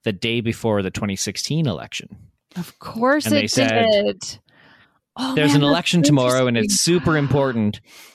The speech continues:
Speaker 1: But we have this great program, Adventures in Odyssey, and they put on an episode about voting. And so we're gonna play that for you now because even though it's for kids, we think it has a really important lesson."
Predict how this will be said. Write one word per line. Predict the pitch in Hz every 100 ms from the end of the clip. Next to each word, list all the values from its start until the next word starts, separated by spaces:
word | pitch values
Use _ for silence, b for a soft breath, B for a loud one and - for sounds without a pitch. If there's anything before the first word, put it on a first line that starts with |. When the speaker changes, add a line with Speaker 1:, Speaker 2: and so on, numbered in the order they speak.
| -
Speaker 1:
But | 139
we | 175
have | 196
this | 160 135
great | 160 170
program, | - 175 170 135 120
Adventures | 117 123 120 120
in | 110
Odyssey, | 117 151 147 113 101 B B -
and | 123 120
they | 170 220
put | 220 160
on | 139
an | 120
episode | 117 110 120 117 110
about | 117 120 120
voting. | 110 147 175 135 87
And | 87
so | 104 147
we're | 160
gonna | 147
play | 170 160
that | 135 107
for | 127
you | 117 107
now | 127 110
because | 95 110 104 95 B B -
even | 147 151
though | 151
it's | 139 -
for | 127
kids, | - 175 131 113
we | 113
think | 127
it | 110
has | 101 101
a |
really | 98 113 120 127 127
important | 123 127 110 110 127
lesson." | 139 151 143 117 107 107